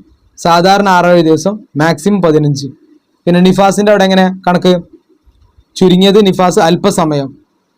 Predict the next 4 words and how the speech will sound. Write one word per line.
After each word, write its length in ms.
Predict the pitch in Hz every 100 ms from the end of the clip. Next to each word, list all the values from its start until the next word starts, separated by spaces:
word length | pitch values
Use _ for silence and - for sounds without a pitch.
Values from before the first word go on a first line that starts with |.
| _
സെക്കൻഡ്, 520 | - 180 170 180 147 - - _ _ _ _ _ _ _
സെക്കൻഡ്. 440 | - 160 170 151 139 - _ _ _ -
സാധാരണ 540 | 165 170 185 190 196 226 - _ 160
നാൽപത്, 500 | 165 170 175 165